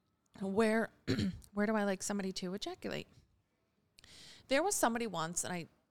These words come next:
I don't remember who it was. Once upon a time, there,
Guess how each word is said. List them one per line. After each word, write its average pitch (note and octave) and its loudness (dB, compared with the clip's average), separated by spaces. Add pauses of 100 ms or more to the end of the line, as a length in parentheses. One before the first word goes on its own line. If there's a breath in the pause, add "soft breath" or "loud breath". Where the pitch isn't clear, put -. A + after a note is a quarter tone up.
(880)
I F3 -8
don't F3+ -2
remember E3+ -4
who E3 -8
it - -10
was. E3 -8 (880 soft breath)
Once A#3+ -2
upon G#3 -4
a G3 -4
time, D#3+ -4
there, F3 0